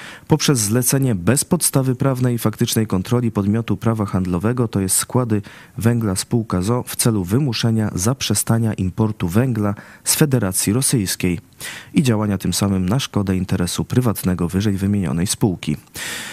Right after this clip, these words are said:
Falenta stwierdził, że okoliczności sprawy wskazują, że decyzja o ingerencji w prowadzoną działalność gospodarczą miała charakter polityczny i wynikała z chęci zapewnienia ochrony interesów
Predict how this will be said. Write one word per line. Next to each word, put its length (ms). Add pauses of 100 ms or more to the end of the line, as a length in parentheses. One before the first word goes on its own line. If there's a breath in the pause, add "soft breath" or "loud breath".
(140 loud breath)
Falenta 340
stwierdził, 380
że 140
okoliczności 600
sprawy 360
wskazują, 420
że 100
decyzja 480
o 100
ingerencji 600
w 60
prowadzoną 500
działalność 520
gospodarczą 600
miała 260
charakter 460
polityczny 600
i 120
wynikała 460
z 60
chęci 320
zapewnienia 540
ochrony 420 (100)
interesów 600